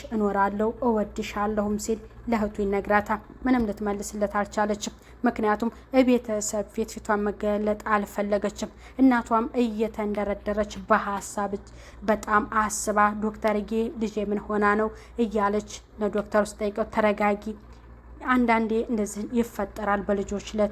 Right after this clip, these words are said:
በልጆች ላይ» በማለት እሷን ካረጋጋት እያለ ሐና ድንገት ወደ ዶክተሩ ቢሮ ትገባለች። «ልጄ ምንድን ነው የሆነችው? ሐንዬ ሰላምዬ ምንድን ነው የሆነችው?» ብላ ለሰላም ጠይቃታለች። «እትዬ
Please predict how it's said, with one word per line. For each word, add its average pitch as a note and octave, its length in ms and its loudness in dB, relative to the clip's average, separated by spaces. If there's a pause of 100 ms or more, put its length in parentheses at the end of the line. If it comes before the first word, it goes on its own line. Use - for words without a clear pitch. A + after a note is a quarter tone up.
(160)
በልጆች G#3 540 0
ላይ» G3+ 180 0 (280)
በማለት G3+ 440 0 (260)
እሷን A3 420 2
ካረጋጋት G3+ 720 -2
እያለ G#3 420 0 (360)
ሐና A#3 320 2
ድንገት G3+ 340 -4
ወደ G3+ 220 -2
ዶክተሩ G3+ 360 -2
ቢሮ G3+ 200 -4
ትገባለች። G#3 640 0 (380)
«ልጄ C4 260 4
ምንድን A3+ 300 0
ነው G#3 100 0
የሆነችው? G#3 500 -4 (160)
ሐንዬ G#3+ 460 -2
ሰላምዬ G#3+ 540 2
ምንድን G#3 300 0
ነው G3+ 120 2
የሆነችው?» G3+ 540 0
ብላ G#3 180 2 (320)
ለሰላም G#3 440 0
ጠይቃታለች። G#3 640 -4 (180)
«እትዬ C4+ 280 6